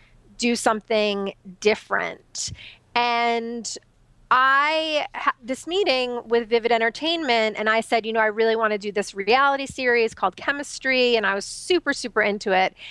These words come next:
And they said, "Well, listen, Tristan, like, you're known for your sex education. Y-, like,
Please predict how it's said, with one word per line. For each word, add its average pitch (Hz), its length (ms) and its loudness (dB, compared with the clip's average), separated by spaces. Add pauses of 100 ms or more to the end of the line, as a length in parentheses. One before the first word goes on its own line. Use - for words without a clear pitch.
(200)
And 233 160 2
they 254 140 4
said, 254 220 0
"Well, 247 200 2
listen, 214 400 0
Tristan, 202 460 -2
like, 202 180 0
you're 233 320 4
known 233 800 2
for 202 100 2
your 196 140 2
sex - 260 -2
education. 190 880 0 (340)
Y-, 202 220 -12
like, 214 220 2